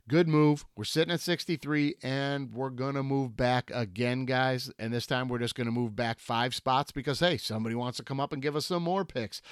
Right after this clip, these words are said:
We're gonna go ahead and do that. Again, guys, rounds four through seven, man, these are the guys that, that Holmes and Campbell are really trying to build around attitude-wise. These are usually the guys that come in with a chip on their shoulder.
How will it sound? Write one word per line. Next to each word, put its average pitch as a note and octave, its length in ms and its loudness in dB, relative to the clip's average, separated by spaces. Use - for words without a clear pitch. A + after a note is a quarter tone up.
We're C#3 100 -2
gonna F#3 140 2
go F#3 160 6
ahead E3+ 140 8
and C3+ 100 0
do C3+ 160 4
that. F#2+ 220 -2
Again, C#3 420 6
guys, B2 380 4
rounds B2+ 440 2
four C3 240 4
through C#3+ 220 -2
seven, C#3+ 420 4
man, B2 260 0
these B2 240 2
are D3+ 100 4
the D3+ 120 -2
guys A#2 400 4
that, A2+ 260 0
that A#2 220 0
Holmes C3+ 580 0
and B2 300 0
Campbell C3 380 2
are A2+ 120 0
really A#2+ 460 6
trying C3 280 0
to A#2+ 60 0
build C3+ 300 0
around A#2 480 0
attitude-wise. A#2 880 0
These A#2 220 -2
are C#3 80 4
usually A#2+ 560 2
the D#3+ 100 4
guys A#2 380 2
that C3+ 100 -2
come A#2 160 0
in B2 100 0
with C3+ 140 -6
a D3 60 0
chip - 340 -2
on C3+ 140 2
their D3+ 80 2
shoulder. C3+ 480 2